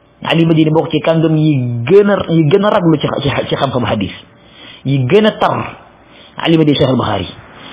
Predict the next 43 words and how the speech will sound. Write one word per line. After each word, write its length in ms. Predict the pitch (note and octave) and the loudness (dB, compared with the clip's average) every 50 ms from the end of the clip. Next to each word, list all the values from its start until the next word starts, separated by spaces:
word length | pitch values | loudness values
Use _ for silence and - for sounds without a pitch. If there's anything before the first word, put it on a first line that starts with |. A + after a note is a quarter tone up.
| - - - | -16 -6 -2
bu 140 | C3+ D3+ | 0 2
demee 200 | D#3 E3+ F3 F3+ | 2 2 2 2
ba 100 | F3 F#3+ | 2 4
yuuxu 440 | A3+ A3 G#3+ G#3+ A#3 G3+ - F#3+ F3+ | 4 4 4 4 4 4 4 2 2
naan, 200 | E3+ D#3+ D#3+ E3 | 2 2 2 2
"Hada 440 | C3+ C3 E3+ F#3 F#3+ F3+ F3 E3+ D#3 | 2 4 4 4 4 6 6 4 4
sharafu 280 | - F3 D#3 C3+ - D3+ | 4 4 0 2 0 0
dunya 340 | D3 C3+ C#3 C3 B2+ B2 A#2+ | 0 0 2 2 2 2 0
wal 120 | A2+ G2 G2 | 0 0 0
axira," 320 | A2+ G#2+ A2+ G#2+ F2 F2+ - - _ _ _ - - - - - - - - - - - - - | -2 -2 -4 -6 -8 -8 -14 -18 _ _ _ -20 -20 -20 -20 -20 -20 -20 -20 -20 -20 -20 -10 -4
di 160 | C#3 C3+ D3+ D#3+ | 0 0 2 4
yuuxu 240 | F#3 A3 G#3 F#3 F#3+ | 4 4 4 4 2
naan, 600 | F3+ F3 E3+ F3 F3 E3 D3+ D3 C3+ C3+ C3+ B2 - _ - - | 2 2 2 2 0 0 -2 -4 -6 -8 -10 -10 -12 _ -8 -2
"Kii 400 | F#3 G#3+ A#3+ A#3+ A#3+ A#3 A#3 A3+ | 0 2 4 4 4 4 4 4
ñi 120 | A3 G#3+ F3 | 4 4 4
denc 200 | G3 F#3 E3 E3+ | 2 2 0 0
tey 240 | F3 E3+ E3+ E3 E3+ | 2 2 2 2 2
mooy 220 | D#3+ E3 E3 E3 | 2 2 2 0
tëdd 180 | - F3+ E3+ E3 | 0 0 0 2
ngay 140 | E3 E3 - - | 2 4 4 2
àdduna, 240 | E3+ E3+ E3+ F3+ G3 | 2 2 0 -2 0
mooy 160 | F#3 F3+ E3 | 0 0 0
tëdd 140 | E3 D3 D3 | 0 0 2
ngay 120 | C3 A#2+ | 2 2
àllaaxira." 380 | A2+ A#2+ A2 F#2+ G#2+ G#2 A2+ C3+ - _ _ _ _ _ _ _ _ - | 2 0 -2 -2 -4 -8 -8 -10 -14 _ _ _ _ _ _ _ _ -2
Kooku 280 | - D#3+ D#3+ C#3 D3 C#3 | 0 2 2 2 2 0
noonu 220 | C3+ C3+ B2+ B2+ | 0 2 2 2
moom 160 | B2+ C3+ C3+ B2+ | 0 2 0 0
la 40 | A#2 | 0
Saahibu 300 | B2+ A#2 A2 A2 A2 A#2+ | -2 -2 -2 -2 -4 -2
Taqdis 320 | A2 G#2 - A2+ A2 G#2+ A2 | -2 -4 -2 -2 -2 0 0
ñëw, 240 | A2+ A2+ B2+ D#3 F3 - - - - - - - | 0 0 0 -2 -6 -10 -16 -20 -20 -20 -8 -4
daan 160 | B2+ A2+ A2+ | -2 0 0
ne 80 | A2+ A2+ | -2 -2
kooku 300 | - - C3 A#2+ - A2+ | 0 0 0 0 0 0
bokk 240 | A2+ B2+ B2 - C3 | 0 -2 0 -2 -2
na 120 | A#2+ A2 | -4 -2
ci 100 | - A#2 | -2 0
ñi 120 | A#2+ D3+ F#3 | 0 2 2
nga 100 | G3+ F3 | 0 0
xam 180 | - E3 C3+ C3 | 0 0 -2 0
ne 100 | B2+ A#2+ | -2 0
participé 440 | - - E3 - - - - - | 0 -2 -2 -2 -4 -8 -2 0